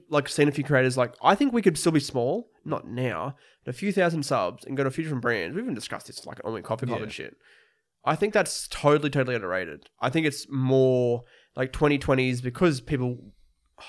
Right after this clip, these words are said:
Speaker 1: I don't know, just 'cause how things have been going, brand deals have, like, taken off.
Speaker 2: Yeah.
Speaker 1: Um, I think more businesses that are even smaller,
Speaker 2: Mm.
Speaker 1: like, you know, Samsung's a huge, huge fucking billion dollar brand.
Speaker 2: Yeah.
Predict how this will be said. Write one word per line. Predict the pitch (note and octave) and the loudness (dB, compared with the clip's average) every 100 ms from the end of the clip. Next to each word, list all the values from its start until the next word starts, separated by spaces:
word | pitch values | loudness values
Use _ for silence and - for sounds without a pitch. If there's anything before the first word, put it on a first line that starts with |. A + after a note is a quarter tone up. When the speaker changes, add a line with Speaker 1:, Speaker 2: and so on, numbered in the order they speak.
| - - | -14 -8
Speaker 1:
I | |
don't | A#2+ | -6
know, | A#2 | -6
just | A#2+ - | -6 -6
'cause | A#2 | -6
how | A#2 G#2+ | -6 -8
things | G#2+ A2+ A#2 | -8 -10 -8
have | |
been | G#2 | -8
going, | A2+ B2 D#2+ | -4 -4 -4
brand | A#2 B2 B2 | -8 -6 -4
deals | A#2 A2 | -4 -6
have, | |
like, | F2+ - | -10 -8
taken | A#2+ G#2+ A2 | -8 -4 -4
off. | B2+ B2 | 0 0
Speaker 2:
Yeah. | E2+ D2 - _ _ _ _ _ | 0 -4 -12 _ _ _ _ _
Speaker 1:
Um, | A#2+ A2+ D#2+ - | -4 -2 -4 -4
I | C3+ | -2
think | D3 | 0
more | C3 C#3 C3+ | 4 4 4
businesses | A#2+ C3+ B2 A#2 G#2+ F2+ B2+ | 4 0 0 -4 -6 -8 -6
that | A2 | -2
are | |
even | C3+ B2 | -2 -2
smaller, | - A#2+ A#2+ A2 C#2 G2+ | -6 -4 -4 -4 -6 -8
Speaker 2:
Mm. | D#2 C2 _ _ | -10 -12 _ _
Speaker 1:
like, | F3 E3+ | -4 0
you | |
know, | A#2+ C#2+ G2+ - _ _ | 0 0 -4 -8 _ _
Samsung's | - E3 D#3+ D#3 D3+ B2+ B2 | -4 2 2 4 2 2 -4
a | B2 | -4
huge, | C3+ C#3+ A#2+ | 2 2 2
huge | C3 B2+ B2 - _ | -2 -4 -6 -16 _
fucking | A#2+ A#2 A#2 | -8 -8 -4
billion | A#2+ B2+ B2 | 0 0 0
dollar | F#2 A#2 | -2 0
brand. | C3 B2 D2+ C#2+ | 0 0 -2 -4
Speaker 2:
Yeah. | F2 C2+ | -4 -6